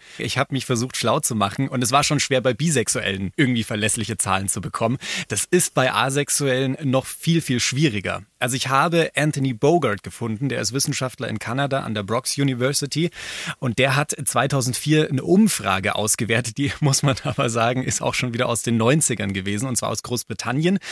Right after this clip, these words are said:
Da wurden achtzehntausend Menschen befragt nach ihren sexuellen Praktiken und etwas weniger als ein Prozent haben da die Option, „Ich habe mich noch nie von jemandem sexuell angezogen gefühlt“, angekreuzt. Ja, und seit dieser Studie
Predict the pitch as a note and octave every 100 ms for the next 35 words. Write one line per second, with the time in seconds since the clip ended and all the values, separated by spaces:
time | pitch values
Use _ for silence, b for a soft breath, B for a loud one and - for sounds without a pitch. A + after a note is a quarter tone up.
0 | B B B B2+ C3+ C#3 B2 C#3+ D#3 C3
1 | A#2+ G#2 A2 G#2+ C#3+ E3+ D#3 - C3 C#3+
2 | - B2 A2+ C#3 A#2+ A2+ B2 - B2+ G#2+
3 | - C3 - - - C#3 - B B B
4 | C#3+ C3+ C#3 - D3+ F3 G3 D#3 D#3+ F3+
5 | E3 C#3+ C3+ - D3 D#3 C#3+ - C3+ D3+
6 | C3 C3 B2 A#2+ B2+ A#2+ - - D3+ E3+
7 | - B B B B C3+ B2+ C3+ D#3+ C#3+
8 | A#2+ A#2+ G#2 C3 F3+ F#3 - - A#2+ A#2
9 | D3 C#3+ B2+ C3 - C3 - C#3+ A#2+ A2+
10 | - B2+ B2+ A#2 - G#2 F#2+ F#2+ F2+ -
11 | G2+ F#2 - F#2+ F#2 F#2+ - F#2+ G#2+ D3+
12 | - - - A#2+ B2 C3 A2+ A#2+ C#3+ E3+
13 | - C#3+ A2 F3+ F3+ E3+ - D3+ D#3 A#2
14 | C#3